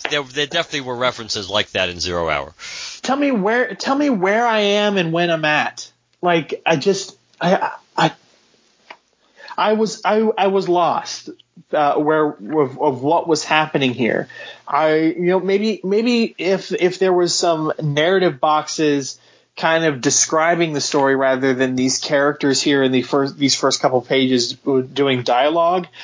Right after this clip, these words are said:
Speaker 2: I'd know, oh, okay, someone's telling a story. You know what I mean? Like, how, I'm just, I'm lost as to what's going on on the page. Of course, you know, you get to the end, you're like, "Okay,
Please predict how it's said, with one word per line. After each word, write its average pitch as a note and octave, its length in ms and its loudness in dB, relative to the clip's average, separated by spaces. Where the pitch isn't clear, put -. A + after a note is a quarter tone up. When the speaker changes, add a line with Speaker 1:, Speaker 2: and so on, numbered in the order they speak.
Speaker 2:
I'd F3 200 0
know, D#3 340 2
oh, F#3 260 2
okay, D3 200 -2
someone's D#3+ 380 0
telling B2+ 300 0
a A#2+ 40 2
story. D3+ 560 0
You F#3+ 80 0
know A3 60 2
what B3 120 2
I - 20 2
mean? A#3 100 2
Like, G#3+ 320 -2
how, A3+ 260 0
I'm G#3 200 2
just, A3 280 0
I'm G3+ 240 2
lost G#3+ 600 2
as F3 160 0
to - 80 -2
what's F3 340 0
going D#3 540 0
on F#3 260 2
on D3 140 2
the B2 80 -2
page. G3+ 720 -2
Of E3+ 180 0
course, B3 360 0
you G#3+ 60 2
know, F3 260 2
you D#3 340 0
get F#3+ 200 0
to G3 120 0
the E3+ 140 2
end, E3 200 2
you're D3+ 100 4
like, B2+ 200 2
"Okay, B2 520 2